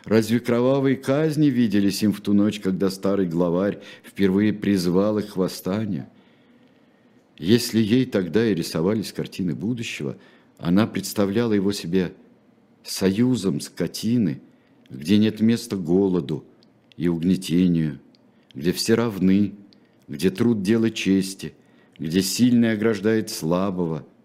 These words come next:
как она оградила ногой отбившихся от матери утят в ту ночь, когда главарь произнес свою речь. Но ничего этого нет. И наступило время, а почему она не понимает,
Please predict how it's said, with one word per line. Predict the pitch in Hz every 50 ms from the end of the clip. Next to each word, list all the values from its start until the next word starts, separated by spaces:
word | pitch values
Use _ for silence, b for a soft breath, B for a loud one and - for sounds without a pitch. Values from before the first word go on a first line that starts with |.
| _ _ _ _ _ _ _ _ _
как | - - 90 85 -
она | 110 107 107 101
оградила | 82 71 82 87 92 92 104 98 85
ногой | 78 80 85 92 95 101 107 92
отбившихся | 78 73 78 98 104 - - - 76 - - 82
от | 80 78 -
матери | 98 98 92 - - 67
утят | 71 78 80 - - 98 90 85 -
в | -
ту | - - 82
ночь, | 90 101 104 95 -
когда | - 71 71 71 71 80 71 B B B B B B -
главарь | - 87 90 90 90 92 85 -
произнес | - 85 82 85 85 78 85 85 80 78
свою | - - 73 78 80 82 82
речь. | 78 76 67 64 - - - - - _ _ _ b b b b b b b b b b b b _ -
Но | 73 76
ничего | 80 82 - - - 90 92 120 139 131
этого | 113 - - 85 78
нет. | 73 80 98 135 160 156 139 - - - - - _ _ _ _ _ _ _ _ _ _ b b b b b b b b b
И | - 78 95
наступило | 104 110 98 - - 127 117 - 156 165 147 120
время, | 90 85 95 117 147 170 165 147 110 B B B B B B B _ -
а | -
почему | - - - - - 123 127 120
она | 101 95
не | 92 85 80
понимает, | - 82 95 104 117 143 156 131 92 - -